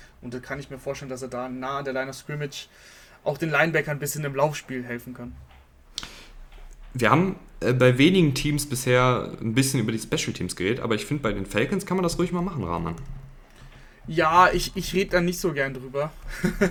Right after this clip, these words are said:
Speaker 1: Bin, bin, bin ich ganz ehrlich. Also klar, sie haben einen wirklich sehr, sehr guten Kicker mit Young Hoku. Äh, Cordarrelle Patterson ist neu als, als Kick-Returner.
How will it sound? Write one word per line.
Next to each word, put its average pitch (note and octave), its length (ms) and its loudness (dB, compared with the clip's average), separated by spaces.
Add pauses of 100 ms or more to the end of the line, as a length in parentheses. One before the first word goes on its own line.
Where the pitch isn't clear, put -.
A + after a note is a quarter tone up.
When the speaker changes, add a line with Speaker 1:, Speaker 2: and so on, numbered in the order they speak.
(720)
Speaker 1:
Bin, E3 120 -2
bin, D#3+ 220 0 (160)
bin D#3 120 2
ich E3+ 120 4
ganz D#3 200 0
ehrlich. D3+ 420 4
Also C#3+ 400 0 (220)
klar, E3 300 6
sie D#3+ 120 0
haben D#3 320 -2
einen C#3+ 300 -6
wirklich D3+ 280 -8
sehr, D#3 200 -2
sehr D3 80 -6
guten C#3+ 260 -8
Kicker E3 300 -4
mit D3+ 180 -8
Young D3 160 -6
Hoku. E3 440 -6 (640)
Äh, B2+ 500 -2 (380)
Cordarrelle D3 400 2
Patterson E3 380 4
ist D3 160 -8
neu D#3 340 2 (260)
als, D3 220 -2
als C#3 240 -4
Kick-Returner. D3 760 -2